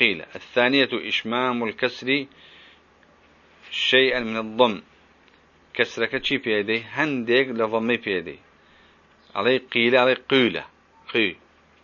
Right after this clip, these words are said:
قيل. تنبيها على الأصل. بوشي إشمام لم،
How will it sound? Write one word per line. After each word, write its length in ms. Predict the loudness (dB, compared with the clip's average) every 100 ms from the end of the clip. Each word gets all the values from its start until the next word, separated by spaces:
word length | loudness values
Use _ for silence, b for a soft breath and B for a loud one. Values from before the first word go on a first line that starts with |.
| _ _ _ _
قيل. 400 | 2 4 2 0 -6 _ b b b b b _
تنبيها 920 | -6 -4 -4 -2 0 0 -2 -2 -2
على 260 | 2 2 2
الأصل. 720 | 0 0 -2 -2 -8 -8 -8 -16 _ _ _ _ _ _ _ _
بوشي 320 | 2 4 2 -4
إشمام 400 | -4 -2 -4 -6 -20 -14
لم، 340 | 0 0 0